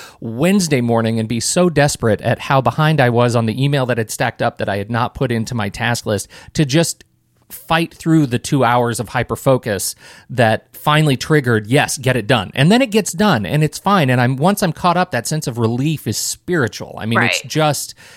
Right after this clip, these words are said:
Speaker 1: it is an awakening, but getting there is so hard. And I wish so badly, uh, that, that I didn't have to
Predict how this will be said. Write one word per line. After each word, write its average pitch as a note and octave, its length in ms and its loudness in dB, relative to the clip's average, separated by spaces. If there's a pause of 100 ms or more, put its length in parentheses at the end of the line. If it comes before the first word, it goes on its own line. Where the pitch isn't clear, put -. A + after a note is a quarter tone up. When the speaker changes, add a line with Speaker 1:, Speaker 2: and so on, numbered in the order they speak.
(140)
Speaker 1:
it C3+ 120 0
is A#2+ 120 0
an A2+ 100 0
awakening, A2+ 760 -2 (300)
but B2 260 -4
getting C3 320 0
there A2 220 2
is G#2 180 -4
so C#3 720 2
hard. C#3 580 0
And A#2 140 -2
I A#2 100 0
wish A#2+ 640 -2 (140)
so D#3 580 0
badly, C3+ 640 -4 (580)
uh, A2+ 320 -4
that, A2+ 340 0
that B2 220 -2
I A2 60 2
didn't B2 280 -4
have B2+ 360 -4
to G2+ 360 -2